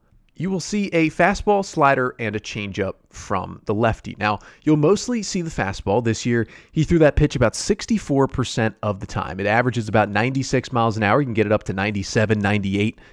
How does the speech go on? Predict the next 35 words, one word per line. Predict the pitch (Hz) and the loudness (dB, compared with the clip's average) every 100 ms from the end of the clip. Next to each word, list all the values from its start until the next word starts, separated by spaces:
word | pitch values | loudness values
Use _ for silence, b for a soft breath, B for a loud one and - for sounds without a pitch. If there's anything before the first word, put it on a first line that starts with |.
| b - | b -6
at | 107 - | -6 -4
times | 113 104 104 101 98 - _ | -4 0 0 -2 -6 -14 _
from | - - 120 107 101 101 | -20 -4 2 2 2 -2
the | - 95 | -4 -2
left | 98 95 | -2 -2
side. | - - 104 139 | -4 -4 0 0
And | 170 B B B | -2 B B B
it | 359 | 2
was | 302 202 | 2 0
a | |
solid | - 156 139 127 | 2 6 8 6
pitch | - 107 - | 2 -2 -2
this | 95 - | -4 0
year. | 139 | 2
Again, | 117 113 | 2 0
threw | 120 117 | 0 0
it | 104 | 2
most | 101 113 | 0 2
of | 107 | 0
the | |
time. | 95 101 95 107 | 0 0 0 2
Guys | 98 98 | 2 2
hit | - 98 | -2 -6
two | - 110 | -4 -6
sixty-two | 101 104 - 101 95 - 98 95 - B B | -4 -6 -6 -8 -6 -4 -2 -2 -6 B B
against | 127 110 104 98 107 | -4 -2 -2 0 -4
it. | 101 | 0
And | |
he | 101 | 2
had | 95 - | 2 2
sixteen | - 180 - - 139 131 | 0 0 -2 -6 -4 -4
of | 104 | -4
his | 95 | -6
twenty-five | - 117 101 - 92 | -8 -8 -6 -4 -4
strikeouts | - - 127 117 95 95 | -4 -4 -2 2 2 0